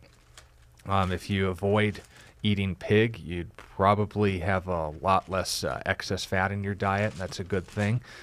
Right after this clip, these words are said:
But the reason why God forbade them wasn't because he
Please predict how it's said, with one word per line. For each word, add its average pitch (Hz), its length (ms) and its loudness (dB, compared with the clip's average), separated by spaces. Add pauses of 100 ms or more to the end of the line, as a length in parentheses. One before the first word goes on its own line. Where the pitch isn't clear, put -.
(100)
But - 140 -2
the 101 120 2
reason 110 640 6
why 95 260 6
God 90 320 2
forbade 95 600 0
them 82 300 -4
wasn't 90 440 -2
because - 640 0
he 85 340 -6